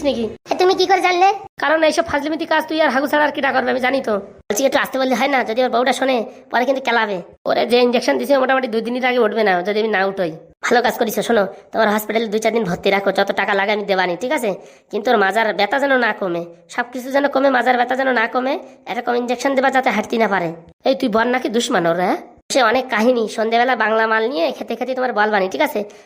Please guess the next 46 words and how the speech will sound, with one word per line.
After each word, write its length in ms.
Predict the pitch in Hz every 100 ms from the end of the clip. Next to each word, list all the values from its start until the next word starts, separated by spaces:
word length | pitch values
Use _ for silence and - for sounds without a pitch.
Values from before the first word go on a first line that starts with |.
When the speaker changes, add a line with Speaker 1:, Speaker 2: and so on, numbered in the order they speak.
| - 202
Speaker 1:
আপাতত 280 | 247 240 262 254
ও 20 | 254
যেন 100 | 247 254
উঠতে 180 | 226 269 269
না 40 |
পারে 120 | 262 262
সেই 100 | 240 240
কাজ 100 | 233 -
করো, 160 | 202 190 - - -
তোমার 160 | 226 -
সব 100 | 233
বলবানি, 240 | 226 226 220 214
বিশাল 200 | 226 226 214
কাহিনী 240 | 202 233 208
হয়ে 140 | 208 196
গেছে। 180 | - 170 - - -
ওরে 120 | 247 247
বাবা, 140 | 233 240 208
বিয়ে 140 | 254 262
করলি 140 | 254 254
আমার 120 | 247 202
ডাকলিও 340 | 214 254 269 269
না, 80 | 254 247 226 - - -
আর 60 | 202
এখনো 160 | 262 262
কাহিনীও 320 | 214 254 285 269
বলতেছিস 380 | 269 269 240 277 269
না, 40 | 262
বলতেছিস 240 | 254 247 247
রাত্রি 200 | 233 233 247
বলবানি। 300 | 254 262 262 247 220 - -
Speaker 2:
বলছি 180 | 254 262 311
কি, 60 | 302
রাত্রি 200 | 269 285 285
বাংলা 180 | 262 269
মালের 180 | 269 277 311
সাথে 140 | 320 285
পার্টি 200 | 277 302 277
হবে, 120 | 294
তখন 180 | 285 285 269
বলবানি, 240 | 247 240 240
ঠিক 100 | 302 359
আছে? 140 | 302 220 - - _
Speaker 1:
বাংলা 160 | 165 180
মাল 100 | 180 180
খাবি 200 | 233